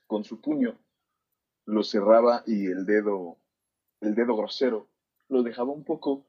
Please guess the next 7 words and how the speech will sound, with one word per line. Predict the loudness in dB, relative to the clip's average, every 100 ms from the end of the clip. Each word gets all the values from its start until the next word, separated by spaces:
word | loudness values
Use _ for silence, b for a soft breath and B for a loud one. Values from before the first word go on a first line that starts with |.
| -14
arriba | -6 -4 -4 -8 _ _ _ _ _ _ _ _ _ _ 2
para | 4 6
darle | 4 4 2 0 -2
el | -8
zape | -8 -4 -4
más | -4 -8
fuerte | -14 2 6 6 4 -6 -16